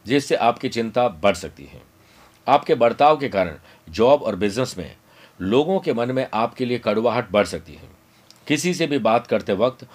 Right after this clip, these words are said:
अपशब्दों के इस्तेमाल से बचिए। वर्क प्लेस पर आपका काम सामान्य से भी कम गति से आगे बढ़ेगा। आपकी लेट लतीफ़ी और आलस की वजह से आपको लगता है कि आपके द्वारा किए गए कामों का आपको सही फल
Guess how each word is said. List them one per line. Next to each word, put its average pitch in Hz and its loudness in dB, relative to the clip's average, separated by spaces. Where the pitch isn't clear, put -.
अपशब्दों 139 2
के 135 -6
इस्तेमाल 113 -2
से - -4
बचिए। 87 -6
वर्क 113 4
प्लेस 127 -2
पर 139 -6
आपका 123 0
काम 123 -2
सामान्य 127 -2
से 123 -6
भी 127 -4
कम 147 4
गति 113 -2
से 123 2
आगे 107 0
बढ़ेगा। 120 -2
आपकी 113 -2
लेट 120 -2
लतीफ़ी 120 -6
और - -4
आलस 107 0
की 98 -6
वजह 80 -10
से - -20
आपको 107 -2
लगता 110 0
है 85 -6
कि 120 0
आपके 123 2
द्वारा 120 0
किए 120 -4
गए 117 -4
कामों 113 0
का 104 -6
आपको 107 -6
सही 117 -4
फल 113 0